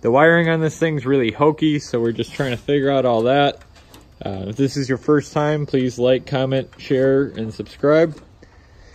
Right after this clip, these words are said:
We're gonna, we pulled the air pump off, or the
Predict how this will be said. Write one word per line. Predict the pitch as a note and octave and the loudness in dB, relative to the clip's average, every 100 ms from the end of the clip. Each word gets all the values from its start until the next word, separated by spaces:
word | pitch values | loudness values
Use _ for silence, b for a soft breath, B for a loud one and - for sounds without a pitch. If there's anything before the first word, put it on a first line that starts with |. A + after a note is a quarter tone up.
| b b b b b b | b b b b b b
We're | C#3+ | 0
gonna, | D3 D3 - | 0 0 -8
we | C#3 C#3 | -2 -2
pulled | - F#3+ F3 | 4 6 6
the | D#3 D3 | 4 4
air | E3+ D#3+ | 4 4
pump | F3+ E3 D3 | 2 0 2
off, | D3+ D#3+ D#3 - | 4 4 2 0
or | C3 B2+ | 2 2
the | A#2+ B2 A#2 A2+ | 4 4 4 2